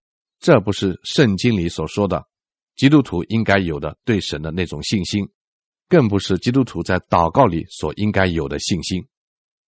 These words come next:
因为这种信心基本上是否认神的主权，是出于人性的骄傲，让神成了他的奴仆，叫神凡事都要照着人的信心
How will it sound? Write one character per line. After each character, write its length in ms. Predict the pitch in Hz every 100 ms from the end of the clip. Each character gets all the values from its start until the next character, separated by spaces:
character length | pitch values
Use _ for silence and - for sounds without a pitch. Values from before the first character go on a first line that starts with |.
| _
因 140 | 123
为 120 | 110 87
这 160 | 107
种 140 | 85 78
信 200 | - 85
心 260 | - 85 - _ _
基 140 | - 127
本 160 | 98
上 160 | 80 95
是 120 | 82 87
否 280 | - 85
认 240 | 95 104 78
神 260 | - 92
的 100 | 92
主 220 | 113 87 78
权， 400 | - 82 101 - _ _ _ _ _ _
是 180 | - 87
出 180 | -
于 220 | 98 82 85
人 300 | 90 85 92
性 240 | - 123
的 100 | 82 73
骄 160 | 92
傲， 320 | 85 85 - _ _ _ _ _ _ _ _
让 260 | 131 98
神 400 | 87 - 87 117 -
成 220 | - 85
了 80 | 80
他 180 | - 82
的 80 | 76
奴 240 | 73 95
仆， 300 | 127 76 69 _ _ _ _ _
叫 160 | 113
神 280 | 95 90 87
凡 280 | 98 - 85
事 220 | 120 110
都 120 | 87 98
要 140 | 82
照 220 | - 98
着 120 | 82 76
人 180 | 80
的 80 | 95
信 280 | 98 - 107
心 240 | 87 95